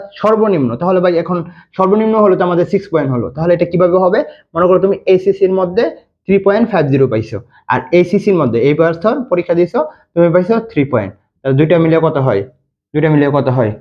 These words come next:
আহ, কি বলা হয়? সিক্স পয়েন্ট ফাইভ জিরো, এরকম কিন্তু হতে পারে, এটাই হচ্ছে মেইন। আর সর্বোচ্চ হলে এই বছর সেভেন পয়েন্টের উপরে যাবেই না। আর যারা মানবিক থেকে পরীক্ষা দিবে,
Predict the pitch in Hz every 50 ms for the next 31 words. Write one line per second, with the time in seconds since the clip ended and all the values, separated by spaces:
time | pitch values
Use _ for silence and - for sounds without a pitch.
0 | - _ _ _ _ _ _ - 113 120 117 117 117 113 117 - - 143 143 147
1 | 156 175 180 175 175 160 - - - - - 330 349 277 - - - - 117 107
2 | 101 92 87 - - - _ - - 214 226 208 196 170 151 139 127 127 135 123
3 | 123 113 101 110 101 107 - - - - _ _ _ _ _ _ - 156 151 139
4 | 156 139 143 135 135 - 160 147 147 147 139 123 117 120 - - - - - 120
5 | 123 120 - - - 156 160 180 180 180 208 220 226 226 220 220 - - _ -
6 | 277 262 254 254 196 170 147 156 180 - - 160 156 151 139 143 147 151 202 214
7 | 285 - - - _ _ _ _ _ _ - 185 185 190 190 185 180 170 156 147
8 | 147 143 139 147 - - 151 151 170 165 175 165 131 127 113 110 110 135 165 180
9 | 190 208 196 175 143 110 90 - - - _ - - 127 127 135 147 131 131 135
10 | 135 160 185 208 220 214 - 208 180 185 165 151 143 139 143 156 139 139 151 190
11 | 254 - -